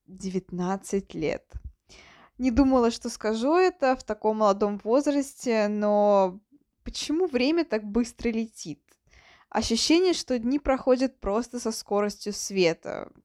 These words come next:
Как-то в детстве все тянулось и правда медленнее.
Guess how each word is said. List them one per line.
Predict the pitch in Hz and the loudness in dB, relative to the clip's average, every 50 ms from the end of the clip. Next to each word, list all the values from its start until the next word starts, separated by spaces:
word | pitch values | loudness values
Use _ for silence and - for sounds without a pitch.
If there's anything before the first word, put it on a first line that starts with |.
| _ | _
Как-то | - 190 175 185 - - _ 180 180 185 | -4 -4 -4 -4 -6 -8 _ -4 -4 -4
в | 190 202 | -6 -8
детстве | - - 220 240 277 277 - - 269 | -6 0 2 2 2 2 -2 -6 -8
все | 240 - - 208 | -6 -4 -4 -4
тянулось | 202 - 208 196 190 196 208 226 214 208 214 - - - _ - _ _ _ _ _ _ | -2 -2 -4 -4 -4 -2 -2 0 0 -2 -2 -4 -10 -18 _ -20 _ _ _ _ _ _
и | - 226 | -10 -6
правда | 214 - - 214 208 202 208 208 202 190 | -2 2 4 4 4 4 2 0 -4 -4
медленнее. | 190 190 185 175 165 170 180 190 185 175 175 170 165 156 175 - | -4 -4 -2 -2 -2 -2 -2 -4 -6 -6 -6 -6 -8 -10 -10 -12